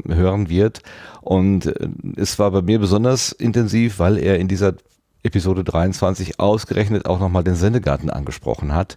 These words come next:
Ähm, und zwar hatte das den Hintergrund, wir hatten, als wir in der Episode einunddreißig vom Sendegarten über Potsdok gesprochen haben, haben wir auch über Uli erzählt, der am Lagerfeuer ein Lied gesungen hat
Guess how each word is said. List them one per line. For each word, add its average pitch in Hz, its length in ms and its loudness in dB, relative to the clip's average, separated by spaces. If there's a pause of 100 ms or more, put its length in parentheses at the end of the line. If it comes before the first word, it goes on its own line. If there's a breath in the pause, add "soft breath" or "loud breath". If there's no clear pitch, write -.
(720 loud breath)
Ähm, 87 480 2
und 101 180 2
zwar 87 360 0
hatte 90 200 -2
das 85 200 -2
den 87 100 -4
Hintergrund, 98 760 2 (760 loud breath)
wir 92 340 4
hatten, 95 680 2 (120)
als 82 380 -2
wir 82 180 0
in 82 160 0
der 82 380 -2
Episode 87 1040 0 (240)
einunddreißig 92 840 0
vom 92 200 0
Sendegarten 98 580 2
über 82 180 0
Potsdok - 380 -2
gesprochen 92 560 -4
haben, 92 260 0
haben 87 140 0
wir 87 160 0
auch 85 220 -4
über 85 200 0
Uli 135 280 4
erzählt, 95 440 0
der 87 200 0
am 82 200 -2
Lagerfeuer 85 800 0
ein 80 140 0
Lied 92 280 0
gesungen 73 440 -2
hat 92 240 0